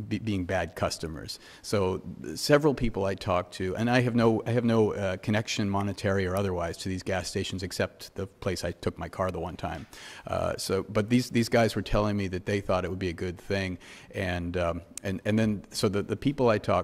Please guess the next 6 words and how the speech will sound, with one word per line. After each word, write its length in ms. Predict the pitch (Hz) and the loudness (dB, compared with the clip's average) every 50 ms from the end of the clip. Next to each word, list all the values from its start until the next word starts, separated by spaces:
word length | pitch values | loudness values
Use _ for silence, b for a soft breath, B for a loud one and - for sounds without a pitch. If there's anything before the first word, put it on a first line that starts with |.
| - - | 0 -2
to, 180 | - 95 92 | -4 -4 -4
Charlie 340 | 90 - 95 92 95 92 92 | -2 -2 0 0 0 0 0
Lyons, 680 | 95 95 92 92 92 92 90 90 92 92 90 90 - - | 0 0 0 0 0 0 -2 -4 -6 -6 -6 -8 -8 -6
uh, 360 | - 92 90 90 85 87 85 | -4 -4 -4 -4 -4 -6 -6
Stephen 540 | - - - 107 101 95 101 95 92 92 92 | -8 -8 -6 -4 -4 -4 -4 -6 -6 -6 -4
Gilligan, 500 | 92 92 95 95 95 90 95 95 92 | -4 -2 -2 -2 -2 -2 -4 -6 -6